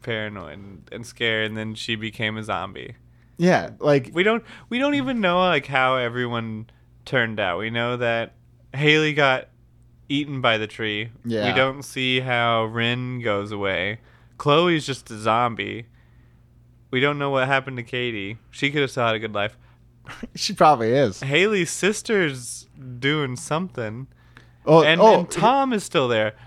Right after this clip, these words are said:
Speaker 1: Tom's another guy who
Speaker 2: why
Speaker 1: watched the
Speaker 2: even
Speaker 1: video.
Speaker 2: bring
Speaker 1: Why
Speaker 2: I,
Speaker 1: did
Speaker 2: I
Speaker 1: he
Speaker 2: like
Speaker 1: watch
Speaker 2: that they
Speaker 1: it?
Speaker 2: brought him into the movie.
Speaker 1: What? 'Cause they could have that makeout scene for five
Speaker 2: No, I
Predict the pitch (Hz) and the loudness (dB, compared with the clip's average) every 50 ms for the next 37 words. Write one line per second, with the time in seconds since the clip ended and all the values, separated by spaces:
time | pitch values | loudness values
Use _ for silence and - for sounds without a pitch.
0 | - - - 220 233 240 233 220 226 233 226 226 226 226 220 226 226 226 226 233 | -12 -2 2 2 4 2 2 -2 -2 -2 -2 0 0 0 0 0 0 0 0 0
1 | 233 160 160 190 214 240 254 247 233 220 208 226 - - 240 165 160 180 190 190 | 2 4 4 4 4 4 2 0 -2 0 0 0 0 0 2 2 2 2 2 0
2 | 196 190 190 185 - - _ - - _ _ _ _ - _ - 190 214 233 247 | -4 -6 -8 -8 -10 -14 _ -20 -20 _ _ _ _ -12 _ 4 4 4 4 4
3 | 240 170 175 175 196 233 233 240 254 233 196 208 185 147 156 156 165 165 160 156 | 2 4 6 6 6 6 6 6 6 8 8 8 8 10 10 10 10 8 8 6
4 | 156 151 143 135 127 123 127 127 135 131 147 156 165 170 - - - - - _ | 6 4 4 4 4 4 6 6 6 6 6 6 6 4 2 -4 -14 -20 -20 _
5 | _ _ _ - - - 196 214 196 156 135 - 170 160 139 135 131 147 139 - | _ _ _ -20 -8 0 4 4 4 4 2 0 -2 -2 -2 0 2 2 2 2
6 | 147 135 139 139 135 135 113 98 - 107 104 101 107 - 131 123 123 131 135 - | 2 2 2 4 4 2 0 0 -2 -4 -4 -4 -2 0 2 2 2 0 -4 -6
7 | - 143 139 139 135 151 147 - 156 151 160 147 139 | -6 -6 -6 -6 -6 -6 -2 2 6 8 8 8 8